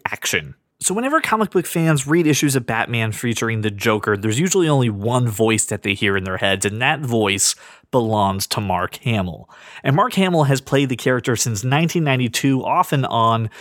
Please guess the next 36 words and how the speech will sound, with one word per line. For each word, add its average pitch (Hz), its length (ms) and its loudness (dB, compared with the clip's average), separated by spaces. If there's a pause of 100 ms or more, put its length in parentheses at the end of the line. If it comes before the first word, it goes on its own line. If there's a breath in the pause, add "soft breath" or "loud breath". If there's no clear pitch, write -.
(220 loud breath)
Uh, 117 80 0
he 147 340 0
is 131 220 2
a 120 100 0
tremendous 131 1000 2
voice 120 380 2
actor. 85 280 -4
So 113 260 0
most 175 300 0
people 160 180 0
obviously 127 300 0
know 110 220 -2
him 110 180 -4
as 98 220 -4
Luke 107 240 -2
Skywalker, 120 760 -2 (280 loud breath)
but 135 100 2
he 185 180 2
is 185 140 2
the 165 80 2
voice 139 240 2
of 113 80 -4
the 104 80 -2
Joker. 147 520 2 (260 loud breath)
He 180 200 2
also 156 520 2
played 127 420 2
the 113 80 2
Tinkerer 107 680 -2 (340 loud breath)
on 113 260 0
the 110 160 0
D 143 240 0
C, 123 460 2
uh, 107 180 -4
Flash 120 400 -2
show. 143 400 0